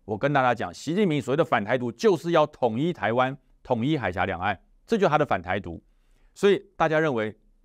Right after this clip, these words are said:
习近平的反台独跟你的反台独一样吗？不一样。所以习近平的台独就是，你只要台湾要脱离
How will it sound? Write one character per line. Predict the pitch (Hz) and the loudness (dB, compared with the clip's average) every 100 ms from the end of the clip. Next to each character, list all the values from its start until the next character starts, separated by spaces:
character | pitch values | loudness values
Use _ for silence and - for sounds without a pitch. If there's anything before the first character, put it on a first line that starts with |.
| _ | _
习 | - 151 | -8 -2
近 | 170 | 0
平 | 123 | 0
的 | 123 | -2
反 | 92 | -2
台 | 90 98 | -2 -2
独 | 95 90 | -2 -6
跟 | - 156 139 | -2 0 0
你 | 101 | -2
的 | 110 | -2
反 | 101 85 | -2 -4
台 | 90 | -4
独 | 85 | -8
一 | 85 90 | -6 -4
样 | 95 | -4
吗？ | 82 80 _ _ _ _ | -6 -12 _ _ _ _
不 | 190 147 | 0 0
一 | 90 | 2
样。 | 92 82 _ _ _ _ | -2 -2 _ _ _ _
所 | - 196 | 0 2
以 | |
习 | - - 208 | 2 0 0
近 | 185 | 2
平 | 151 | 2
的 | 113 | 0
台 | 107 | 0
独 | 110 101 | 0 -4
就 | 110 123 | -6 -6
是， | 127 110 - _ _ | -6 -8 -10 _ _
你 | - 208 254 | -2 0 0
只 | - 135 | -2 0
要 | 180 147 | 2 2
台 | - 101 135 | -2 -4 -2
湾 | 160 165 | 2 0
要 | 175 151 | 2 -2
脱 | 123 - 175 185 | -2 -6 -2 0
离 | 175 113 110 | 0 -4 -6